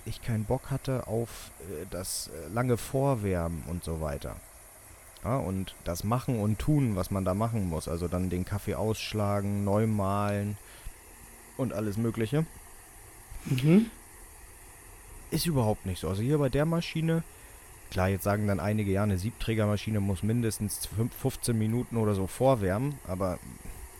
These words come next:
Speaker 1: ja, wir sind keine Barista oder sonst irgendetwas, wir betreiben keinen Café. Äh, wir finden das super. Äh, die Kaffeemaschine braucht fünf bis zehn Sekunden,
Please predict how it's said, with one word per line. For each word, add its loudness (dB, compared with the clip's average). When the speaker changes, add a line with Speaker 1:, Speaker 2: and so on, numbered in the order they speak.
Speaker 1:
ja, -8
wir -2
sind -2
keine -2
Barista -2
oder 2
sonst -2
irgendetwas, -2
wir 0
betreiben -2
keinen -2
Café. -4
Äh, 0
wir 0
finden 0
das 0
super. 4
Äh, 2
die -6
Kaffeemaschine 2
braucht 2
fünf 2
bis -2
zehn 2
Sekunden, 0